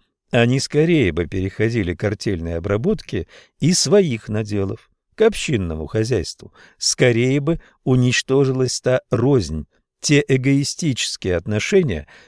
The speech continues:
которые существуют в деревнях. Мне рассказывали, что крестьяне деревни, арендующие имение, о котором я сообщил, отличаются замечательную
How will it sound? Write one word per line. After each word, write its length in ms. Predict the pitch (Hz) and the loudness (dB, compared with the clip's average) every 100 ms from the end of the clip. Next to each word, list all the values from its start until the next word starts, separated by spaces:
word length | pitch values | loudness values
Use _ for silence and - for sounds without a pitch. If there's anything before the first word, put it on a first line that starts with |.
| _ | _
которые 460 | - 127 147 127 117 | 0 2 4 2 2
существуют 1000 | - 110 - 104 - 113 110 131 76 - - _ | 0 -6 -6 -8 -8 -6 -4 -4 -4 -12 -18 _
в 80 | 73 | -14
деревнях. 640 | 78 95 101 78 65 - _ _ _ _ _ _ _ _ _ _ _ _ _ _ _ - | -6 -2 -2 -2 -6 -18 _ _ _ _ _ _ _ _ _ _ _ _ _ _ _ -4
Мне 280 | 120 143 190 | 0 4 6
рассказывали, 720 | 190 - - 190 127 95 92 | 4 0 2 2 2 -2 -2
что 240 | - 135 | -2 -2
крестьяне 580 | - 131 - - 165 147 | -2 -2 -2 0 0 0
деревни, 520 | 131 139 160 101 95 - | 0 2 2 2 -2 0
арендующие 840 | 131 120 127 120 113 92 - 110 | 0 2 0 -2 -2 -2 -2 -2
имение, 380 | 113 165 123 87 | 0 0 0 -2
о 60 | 90 | -2
котором 420 | 101 101 98 90 | -4 -2 -2 -2
я 180 | 90 85 | -2 -4
сообщил, 600 | - 98 85 - 180 170 - - _ | -2 -4 -4 0 0 0 -4 -20 _
отличаются 1040 | - 135 135 127 - 175 147 95 - 95 - _ _ | 0 0 -2 -8 -4 -2 0 -2 -6 -8 -8 _ _
замечательную 1080 | 127 113 127 117 - 147 - 107 85 82 78 | -2 2 2 0 0 -2 -2 -4 -4 -4 -4